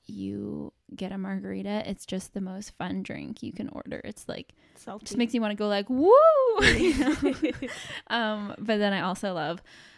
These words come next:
Speaker 1: uh, sweet white wine with, like,
Speaker 2: Mm-hmm.
Speaker 1: pizza, pasta, or dry white wine. You know, Katie brought this one that's, has buttery notes.
Speaker 2: <laughs> So my dad said, <laughs> "It's a buttery Chardonnay."
Speaker 1: <laughs> It's like a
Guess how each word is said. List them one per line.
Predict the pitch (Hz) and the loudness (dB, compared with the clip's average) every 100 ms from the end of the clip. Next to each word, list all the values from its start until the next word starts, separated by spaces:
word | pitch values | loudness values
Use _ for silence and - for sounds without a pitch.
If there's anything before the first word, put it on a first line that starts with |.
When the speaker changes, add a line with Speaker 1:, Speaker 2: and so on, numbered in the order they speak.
| _ _ - | _ _ -8
Speaker 1:
uh, | 190 175 190 | -4 -4 -4
sweet | - 190 190 - _ | -8 -6 -6 -6 _
white | 170 170 | -8 -6
wine | 190 101 87 196 202 - - | -8 -8 -8 -8 -8 -12 -12
with, | 190 226 | -8 -8
like, | 202 | -10
Speaker 2:
Mm-hmm. | 208 | -10
Speaker 1:
pizza, | 208 254 277 | -8 -8 -8
pasta, | - 175 - - - 202 | -10 -12 -10 -10 -10 -10
or | 262 349 | -8 -8
dry | 302 196 180 | -6 -8 -6
white | 185 185 | -8 -8
wine. | - 196 233 | -10 -10 -8
You | 214 | -6
know, | 220 220 - _ _ _ _ - | -6 -8 -14 _ _ _ _ -14
Katie | 202 196 190 | -10 -8 -8
brought | - 160 180 | -8 -10 -8
this | - - | -10 -10
one | 180 | -10
that's, | 185 - - - _ | -12 -16 -20 -20 _
has | 190 202 202 | -12 -10 -10
buttery | - 180 196 208 | -10 -8 -6 -6
notes. | 214 233 262 - 302 294 - | -6 -8 -8 -8 -4 -2 0
Speaker 2:
<laughs> | - - 269 | 2 0 -2
So | 294 | -4
my | 247 226 | -2 -2
dad | 185 - | -2 -6
said, | - - | -10 -10
<laughs> | 269 - - - | -6 -6 -6 -4
"It's | 302 - | -2 6
a | 320 | 6
buttery | 233 233 214 202 190 | 6 2 0 0 -4
Chardonnay." | - 160 | -6 -8
Speaker 1:
<laughs> | 247 | -6
It's | - | -6
like | |
a | 247 | -2